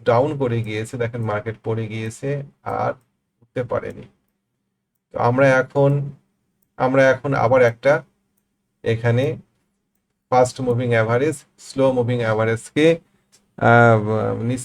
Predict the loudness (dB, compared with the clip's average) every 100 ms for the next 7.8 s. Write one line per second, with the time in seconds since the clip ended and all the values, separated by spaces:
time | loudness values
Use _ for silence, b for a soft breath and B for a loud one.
0 | -10 -6 -4 -2 -2 -2 -4 _ _ _
1 | _ 4 4 4 0 0 0 -8 -14 _
2 | -4 -2 -2 -8 _ _ _ _ _ -20
3 | -14 -10 -2 0 0 0 0 0 -2 -2
4 | -2 -4 -6 -10 -12 -8 -4 -4 -2 -4
5 | -4 -10 -8 -6 -8 -8 -6 -6 -6 -4
6 | -2 -2 -2 -2 -4 -4 -6 -10 -14 B
7 | B _ -2 0 0 -2 -4 -6